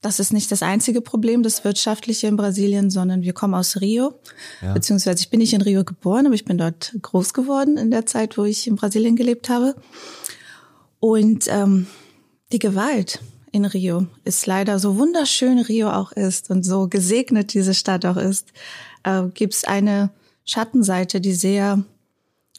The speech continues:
Speaker 1: bedrohlich ist. Und ich denke, vor allem jetzt, so als werdende Mama, kann ich sagen, das ist definitiv ein Umfeld, wo du dir große Sorgen machst, wenn dein Kind dort aufwachsen soll.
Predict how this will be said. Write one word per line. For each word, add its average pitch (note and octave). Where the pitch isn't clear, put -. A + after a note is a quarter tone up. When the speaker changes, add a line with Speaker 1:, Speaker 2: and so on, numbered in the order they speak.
Speaker 1:
bedrohlich G3+
ist. -
Und F3+
ich F3+
denke, F#3+
vor F#3
allem F#3+
jetzt, F#3+
so G#3
als A#3+
werdende G3
Mama, F#3+
kann G#3+
ich G3
sagen, G3
das F#3
ist -
definitiv G#3+
ein F#3
Umfeld, G#3+
wo F3+
du F3
dir F3+
große A3
Sorgen A3+
machst, F3+
wenn F#3
dein F#3
Kind G#3+
dort F#3+
aufwachsen G3+
soll. D#3+